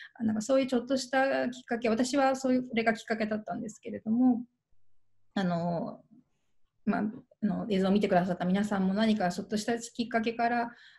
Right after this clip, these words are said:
なんかそういういろんな地域、まあ、戦-、紛争地域に住んでる人たちのことをこう発見するものがあればいいなと思います。で、でもやっぱりわからないことはわからない。私もこの、やっぱりその、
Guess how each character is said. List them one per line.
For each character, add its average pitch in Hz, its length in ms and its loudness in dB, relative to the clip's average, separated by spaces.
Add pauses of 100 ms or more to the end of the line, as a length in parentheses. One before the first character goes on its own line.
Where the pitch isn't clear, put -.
な 214 100 -2
ん - 20 2
か 196 60 -2
そ 196 180 -2
う 190 60 -2
い 190 100 0
う 185 360 2
い 202 60 -4
ろ 190 120 0
ん 190 100 2
な 190 120 -2
地 208 180 0
域、 - 320 -8
ま 180 80 0
あ、 - 20 -2
戦-、 185 300 0
紛 196 80 2
争 185 220 0
地 196 160 -4
域 190 100 -6
に 175 120 0
住 190 160 -2
ん - 20 2
で 180 80 2
る 175 60 -4
人 220 100 -4
た 214 60 0
ち 226 120 0
の 190 280 0
こ 185 140 -10
と 226 200 0
を 185 60 -2
こ - 400 -8
う - 120 -20
発 180 120 -14
見 208 160 -2
す 208 100 -6
る 208 80 0
も 226 140 6
の 247 120 6
が 180 160 0
あ 185 40 -2
れ 185 100 0
ば 185 140 -2
い 185 100 -2
い 196 40 -4
な 190 300 -4
と 190 80 -16
思 208 80 -12 (140)
い 202 60 -14
ま 208 160 -10
す。 - 180 -20 (840)
で、 220 380 6 (420)
で 262 80 8
も 220 380 6 (140)
や 240 80 -8
っ - 40 -6
ぱ - 80 2
り 226 60 8
わ 208 120 10
か 269 80 6
ら 294 80 8
な 254 100 10
い 185 60 4
こ 190 80 2
と 180 80 0
は 170 40 4
わ 175 80 2
か 185 120 2
ら 185 100 6
な 175 140 2
い。 170 140 -6 (220)
私 214 220 0
も 214 380 6
こ 214 120 2
の、 214 400 6 (1300)
や 196 80 -8
っ - 80 -10
ぱ 185 60 -4
り 185 60 -4
そ 214 120 -4
の、 - 220 -2